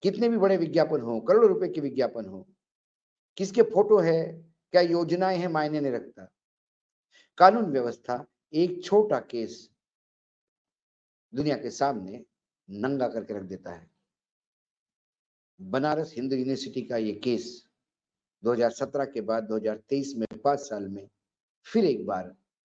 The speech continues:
उत्तर प्रदेश की असलियत कानून व्यवस्था की जनता के सामने ले आया है। आज इतना ही।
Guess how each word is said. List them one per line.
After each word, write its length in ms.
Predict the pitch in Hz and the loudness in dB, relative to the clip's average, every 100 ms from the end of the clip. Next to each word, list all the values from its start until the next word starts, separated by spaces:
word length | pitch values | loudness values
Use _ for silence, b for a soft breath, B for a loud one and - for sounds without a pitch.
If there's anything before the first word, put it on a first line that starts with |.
| _ | _
उत्तर 260 | 110 110 110 | -10 -6 -6
प्रदेश 340 | 117 117 156 | -4 -2 -2
की 140 | - 117 | -4 -8
असलियत 580 | - 139 123 104 - - | -6 -6 -6 -8 -8 -12
कानून 380 | - 110 110 | -8 -4 -2
व्यवस्था 360 | 104 131 - 92 | 0 0 -2 -12
की 260 | - 110 147 _ _ _ | -14 -16 -18 _ _ _
जनता 260 | - 107 104 | -6 -6 -6
के 120 | 98 | -12
सामने 280 | 92 92 92 | -10 -10 -8
ले 140 | 92 | -10
आया 180 | 92 98 | -12 -16
है। 100 | _ _ _ _ _ _ _ _ _ _ _ _ B B | _ _ _ _ _ _ _ _ _ _ _ _ B B
आज 160 | 156 170 | 4 4
इतना 220 | 170 185 | 2 -2
ही। 260 | 175 202 | -4 -6